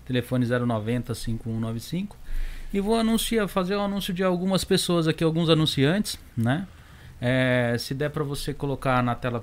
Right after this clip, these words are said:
na, na, na, na câmera central aqui, só pra mim anunciar o pessoal que for aparecendo aqui.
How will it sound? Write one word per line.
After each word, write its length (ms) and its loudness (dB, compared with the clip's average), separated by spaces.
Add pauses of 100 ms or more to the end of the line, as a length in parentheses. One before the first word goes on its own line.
(140)
na, 220 0
na, 300 -2
na, 500 -4 (1000)
na 100 -2
câmera 400 2
central 420 -2
aqui, 200 -6
só 120 -6
pra 200 -2
mim 480 -2 (500)
anunciar 480 2
o 60 -2
pessoal 340 -2
que 100 -10
for 140 -4
aparecendo 460 -2
aqui. 280 -4